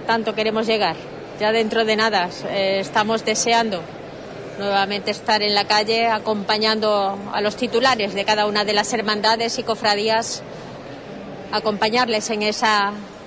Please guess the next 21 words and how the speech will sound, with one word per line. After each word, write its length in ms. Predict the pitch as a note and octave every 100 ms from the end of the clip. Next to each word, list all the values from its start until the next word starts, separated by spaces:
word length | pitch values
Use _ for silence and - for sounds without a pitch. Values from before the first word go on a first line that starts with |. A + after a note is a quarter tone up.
| -
realización 640 | G#3+ G#3+ A#3 A3 C#4+ D4
de 140 | A3+ G#3
su 140 | -
estación 420 | G#3 A3 G#3+ A3
de 80 | G#3+
penitencia, 600 | G#3+ G#3 G3+ G#3 G3+ A#3+
vivir 300 | G#3+ A3 A3+
con 220 | A#3 A3
ellos 500 | A3 G#3+ G3+ F3 - - - - - - - - G#3+
esos 420 | G#3 A#3 A3+ G#3+
momentos, 840 | A3+ A3 A#3 A3+ G#3+ G3 F#3 - - - - - - - -
momentos 480 | G#3+ A#3 A3+ A3+ -
que 520 | A3 G#3+ G3+ G3+ G3 F#3+ - - - - - - - - - - -
pasan 320 | A3 C4+ B3
muy 220 | A#3 C4
rápido. 460 | A3+ A3+ A3 F3+ E3 E3 - - - - - - - - -
Para 160 | G3+ F#3+
ellos, 540 | G3+ A3 A3+ - - - - - - - - - - - - A3+ G#3 F3
eh, 100 | A3
es 140 | A3+ -
un, 340 | A#3 A3+ A3+